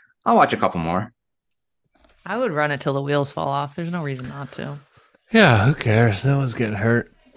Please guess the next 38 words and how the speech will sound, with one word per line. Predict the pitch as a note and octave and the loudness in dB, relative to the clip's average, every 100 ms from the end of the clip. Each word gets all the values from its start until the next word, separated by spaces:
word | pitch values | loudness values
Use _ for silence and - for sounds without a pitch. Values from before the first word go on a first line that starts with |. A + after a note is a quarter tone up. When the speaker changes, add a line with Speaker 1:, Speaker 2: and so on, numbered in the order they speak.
| _ - | _ -8
Speaker 2:
Yeah. | E3+ D3 - _ _ _ - | -6 -6 -10 _ _ _ -2
Speaker 1:
<laughs> | - - - - - - | -2 -4 -14 -18 -18 -14
Sounds | - B2 D#3+ F3 - | -2 2 4 4 2
good. | - G3 - - - _ - - - - - G#3+ C#4 D4 - _ _ | 0 4 4 2 -16 _ -14 -14 -14 -14 -4 -2 -2 -4 -12 _ _
Okay, | F3 F#3+ A3+ F#3+ A2+ E2+ | 4 8 8 8 8 4
so | - D#3 D#3+ A2 | 0 2 4 4
let's | C3+ E3+ | 2 0
move | D3 | 0
on | C#3+ | 0
to | D#3 | -2
The | |
Last | A2+ G2 G#2 - | 0 2 0 -2
of | G2+ | -6
Us. | G2+ G#2 - - | -6 -8 -14 -8
And | A2 A2 | -4 -4
I | |
think | A2+ D3 | -4 -4
now | C3 B2+ | 0 2
that | D#3+ C3 | 2 -2
we're | A#2+ | -2
not, | A2+ A2 G2+ - _ _ _ _ _ _ A#2+ | -2 -2 -4 -6 _ _ _ _ _ _ -18
we'll | A2+ D#3 E3 | -10 -4 -4
do, | G#3+ G#3 | -2 0
like, | C3+ | 0
a | A2+ | -2
kind | A#2+ | -8
of | G2+ | -8
a | F#2 | -10
full | _ G#2+ G#2+ | _ -8 -8
season | - G2+ G2+ F2 | -10 -8 -6 -4
overview | F2 F2+ F#2+ G#2 | -4 -4 -6 -6
when | F#2+ | -4
the | F2+ | -8
season | - F#2 F#2 | -8 -10 -8
has | F#2+ E2+ | -10 -6
wrapped | E2 E2 F2+ | -6 -4 -4
up, | G2 G2+ | -4 -4
and | E2 | -6